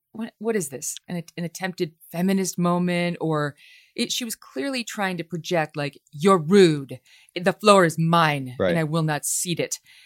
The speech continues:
Speaker 1: And I started to get turned off by it. Like, at least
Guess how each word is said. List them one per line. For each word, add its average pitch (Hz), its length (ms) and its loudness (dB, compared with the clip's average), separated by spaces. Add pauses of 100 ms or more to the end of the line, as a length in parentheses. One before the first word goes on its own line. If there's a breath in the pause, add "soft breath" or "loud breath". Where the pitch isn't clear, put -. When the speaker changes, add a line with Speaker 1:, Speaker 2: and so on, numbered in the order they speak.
(140 soft breath)
Speaker 1:
And 196 80 0
I 202 60 0
started 262 420 -2
to 196 80 -4
get - 240 -4
turned 185 300 -2
off 202 340 4
by 135 220 -2
it. 135 100 -8
Like, 156 260 -4 (360)
at 220 140 0
least - 460 -2